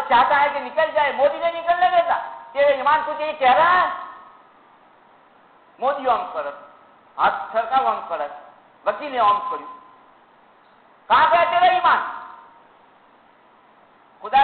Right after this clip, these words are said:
کے حکم کے بغیر پتہ نہیں ہلتا، اور خدا کے حکم کے بغیر یہ جیل خانے میں رہیں گے۔ ابھی تو یہاں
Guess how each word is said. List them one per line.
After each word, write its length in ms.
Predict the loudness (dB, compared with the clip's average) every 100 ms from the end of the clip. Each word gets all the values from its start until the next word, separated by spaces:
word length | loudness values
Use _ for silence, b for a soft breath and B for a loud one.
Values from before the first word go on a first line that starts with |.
| 4
کے 60 |
حکم 260 | 0 -2 -4 -4
کے 100 | -4
بغیر 260 | -2 0 -2
پتہ 240 | -4 0
نہیں 260 | 0 -2 -6
ہلتا، 220 | -10 -10 -12 -14 -20 -20 -6
اور 120 | -2 -2
خدا 220 | 0 2 2
کے 60 | 0
حکم 260 | -2 -4 -6
کے 100 | 0
بغیر 300 | 0 0 -2
یہ 60 |
جیل 220 | -2 0 2
خانے 180 | 0 0
میں 100 | 0
رہیں 240 | 0 0 -2
گے۔ 100 | -6 -8 -16 -18 -20 -20 -20 _ _ _ _ _ _ _ _ _ _ _ _ _ _ _ _ _ _ _ _ _ _ _ -14
ابھی 200 | -12 -10
تو 80 |
یہاں 180 | -2 0